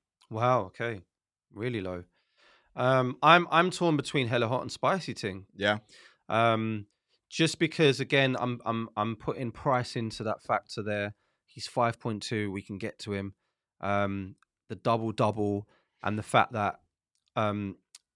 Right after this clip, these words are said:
Speaker 1: yeah, there's, there's quite, there's, there's a lot of attacking possibilities there with him. So,
Speaker 2: Mm.
Speaker 1: you know, if we're not really relying on the defensive aspects with Villa, we know that,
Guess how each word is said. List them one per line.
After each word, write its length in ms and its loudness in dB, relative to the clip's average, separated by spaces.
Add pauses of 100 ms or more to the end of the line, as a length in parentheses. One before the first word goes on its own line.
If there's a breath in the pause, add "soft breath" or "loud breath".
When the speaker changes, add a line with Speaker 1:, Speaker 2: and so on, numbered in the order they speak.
(300)
Speaker 1:
yeah, 200 -2
there's, 180 -4
there's 160 -2
quite, 400 4
there's, 180 -4
there's 220 0
a 20 2
lot 160 4
of 80 -2
attacking 640 0 (140)
possibilities 720 -4
there 180 -2
with 140 -8
him. 260 -8
So, 320 -2
Speaker 2:
Mm. 340 0
Speaker 1:
you 100 0
know, 120 2
if 160 -4
we're 120 4
not 220 4
really 540 0
relying 540 2
on 160 -4
the 100 -10
defensive 500 -8
aspects 560 -6
with 200 -10
Villa, 320 -4 (380)
we 120 -2
know 240 2
that, 260 0